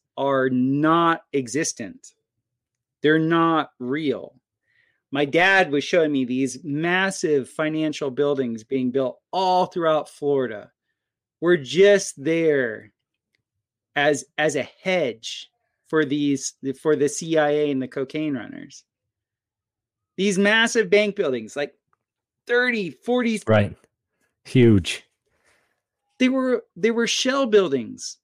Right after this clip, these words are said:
Speaker 1: They were literally shell companies, like, shells.
Speaker 2: Actual sh-, right.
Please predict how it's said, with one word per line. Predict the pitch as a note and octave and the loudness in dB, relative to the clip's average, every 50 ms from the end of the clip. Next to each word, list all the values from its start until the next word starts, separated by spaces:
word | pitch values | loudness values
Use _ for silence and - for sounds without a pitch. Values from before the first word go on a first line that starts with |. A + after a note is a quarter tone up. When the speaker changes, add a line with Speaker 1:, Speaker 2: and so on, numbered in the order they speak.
| _ - | _ -2
Speaker 1:
They | G3 G#3+ | 2 4
were | A#3+ A#3 A3+ | 4 4 2
literally | G#3 G3+ A#3 B3 B3 B3 A#3+ A3+ A#3+ A3+ G3 | 2 0 0 2 2 2 2 0 0 -2 -4
shell | - - - A#3 A#3 A#3+ A#3 A3+ A3 G3+ | -4 -2 0 2 2 2 2 2 0 0
companies, | - - G3+ F#3+ D3+ F3 D#3 D3+ C#3 A#2+ A2+ G2 - - | 0 -2 -4 -4 -4 -4 -2 -2 -2 -2 -4 -8 -10 -6
like, | C#3 D3+ D3+ - - _ _ _ - | -6 -6 -6 -6 -12 _ _ _ -12
shells. | - - - C4+ C4 B3+ A3+ D#3 B2+ A2+ - - - - | -8 -4 0 0 2 4 2 2 0 -2 -6 -8 -4 0
Speaker 2:
Actual | A2 G2 - - - G#2+ G2+ G2 | 0 0 0 0 2 2 2 2
sh-, | - - G#2+ | 2 0 2
right. | - A2+ A2 F2 - | 2 4 2 2 -2